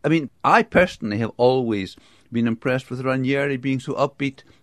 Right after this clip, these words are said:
when they do have a bad result. Uh, and Andy King says, "Yeah, I think he plays the press very well. Uh, he's perhaps a bit different with us, but keeping the dressing room calm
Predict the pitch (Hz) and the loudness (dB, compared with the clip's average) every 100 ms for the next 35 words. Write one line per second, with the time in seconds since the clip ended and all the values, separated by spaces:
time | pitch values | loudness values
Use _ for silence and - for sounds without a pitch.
0 | - 143 143 139 196 202 185 107 104 90 | -4 -2 0 0 2 2 0 0 0 -2
1 | 85 85 87 80 - 104 - 123 143 151 | -6 -6 -6 -6 -6 -4 -2 -2 -2 -2
2 | 143 - 139 135 143 156 151 147 156 151 | -6 -6 -6 -4 -4 0 0 0 -4 -6
3 | 143 160 156 151 - 156 156 - 151 151 | -6 -4 -2 -4 -4 -2 -2 -2 -2 -2
4 | 147 170 117 78 _ _ _ _ - - | 0 2 2 0 _ _ _ _ -16 -4
5 | 127 139 135 156 143 143 127 135 135 147 | -2 0 2 2 2 -2 -4 -4 0 -2
6 | - 127 110 110 139 120 131 - - - | 0 -4 -2 -2 2 2 2 -4 -18 -20
7 | - - - - 135 143 - _ _ _ | -20 -20 -20 -4 -2 -2 -4 _ _ _
8 | _ - 196 196 247 175 - - 123 113 | _ 0 0 2 0 -2 -6 -4 -4 2
9 | 151 160 156 147 135 127 - 156 120 87 | 2 2 -2 -2 -2 -2 -4 -2 0 -2
10 | 64 - | -4 -14